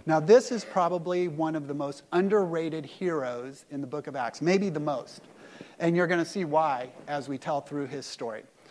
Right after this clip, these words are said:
So this guy named Joseph comes, the disciples give him a nickname. They call him the Paraclete. Now, for some of you, Paraclete, what does that mean in the New Testament? Paraclete is given to another person by name,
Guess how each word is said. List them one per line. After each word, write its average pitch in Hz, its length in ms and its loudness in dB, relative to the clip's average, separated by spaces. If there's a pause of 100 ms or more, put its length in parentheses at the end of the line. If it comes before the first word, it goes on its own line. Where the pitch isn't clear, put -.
(240)
So 202 140 8
this 202 140 8
guy 220 180 8
named 247 220 2
Joseph 175 420 2
comes, 185 500 2 (180)
the 196 100 10
disciples 196 840 4 (260)
give 233 200 8
him 226 120 6
a 214 60 6
nickname. 160 600 2 (920)
They 180 160 4
call 254 320 4
him 247 160 4
the 165 100 -2
Paraclete. - 960 -2 (240)
Now, 165 220 2
for 180 120 -10
some 247 300 -2
of 143 100 -2
you, 127 280 -10 (1080)
Paraclete, 180 560 2 (360)
what 214 140 4
does 175 160 -2
that 160 220 0
mean 139 440 -2
in 143 100 -6
the 139 80 -4
New 143 160 -2
Testament? 127 560 -10
Paraclete 170 440 -2
is 120 140 -8
given 139 240 -6
to 135 140 -10
another 131 320 -6
person 131 460 -10
by 120 200 -6
name, 127 380 -8